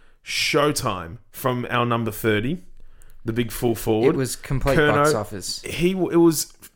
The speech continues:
Speaker 1: and you could tell early he had a sense for it. You could tell he took eleven marks inside fifty firstly, which I don't know where that sits amongst the records in this day and age, but that feels like an incredibly large number of marks inside fifty.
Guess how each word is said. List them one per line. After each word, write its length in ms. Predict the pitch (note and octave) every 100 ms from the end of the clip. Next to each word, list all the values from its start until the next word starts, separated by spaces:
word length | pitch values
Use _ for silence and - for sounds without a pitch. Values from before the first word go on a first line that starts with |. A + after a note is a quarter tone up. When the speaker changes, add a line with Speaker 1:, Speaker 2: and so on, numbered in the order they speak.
| _ -
Speaker 1:
and 180 | C3
you 60 | B2+
could 180 | C3+ A#2+
tell 420 | - - B2+ C3
early 460 | A2 G#2 G2 F#2 - - - -
he 160 | - A2
had 180 | A2+ A2
a 60 |
sense 380 | - - G2 G2
for 380 | - G2 F#2 F2+
it. 100 | -
You 100 | G#2
could 180 | G#2 -
tell 680 | - C3 B2+ C#3 D3+ D3+ - - - - -
he 120 | B2+
took 200 | B2+ -
eleven 480 | F#3 D3 C#3 C#3 C#3+
marks 340 | B2 A2+ A2 A2+
inside 400 | G#2+ A2+ G#2 G2
fifty 300 | G#2+ - G2
firstly, 680 | - G2+ G2+ - E2 D3+ -
which 360 | G#2+ - - - - -
I 100 | C3
don't 140 | D#3+
know 140 | D#3 C3
where 140 | B2
that 160 | A#2 -
sits 340 | - G#2+ -
amongst 380 | A2+ G#2+ G#2+ -
the 60 | G#2+
records 680 | G#2 G2+ G#2+ F#2+ B2 C3
in 200 | - A#2
this 180 | G#2 G2+
day 240 | - G2+ G2+
and 100 | G2+
age, 360 | F#2 G#2 -
but 220 | A2+ G#2+ - - - - - - - -
that 160 | A#2
feels 360 | - C#3 C3 A#2
like 340 | A2+ G2+ G#2 - -
an 80 | B2
incredibly 800 | G#2+ G2+ - - - D3 C#3+ B2
large 380 | A2 G#2+ G#2+ G2+
number 280 | G#2+ G#2+ G2+
of 80 | G2
marks 340 | G#2+ G#2+ -
inside 380 | A2 G#2 G#2 G#2
fifty. 440 | G#2+ G#2 - A2+